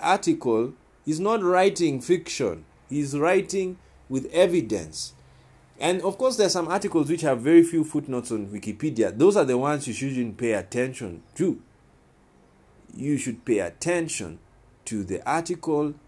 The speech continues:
that has a footnote, because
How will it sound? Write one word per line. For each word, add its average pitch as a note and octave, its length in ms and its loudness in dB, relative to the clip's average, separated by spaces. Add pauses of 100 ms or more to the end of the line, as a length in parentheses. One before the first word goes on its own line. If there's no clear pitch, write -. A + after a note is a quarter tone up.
(120)
that F#2+ 180 -2
has A#2 560 -2 (420)
a G#2 120 -4
footnote, G2+ 880 -4 (160)
because A2 640 -4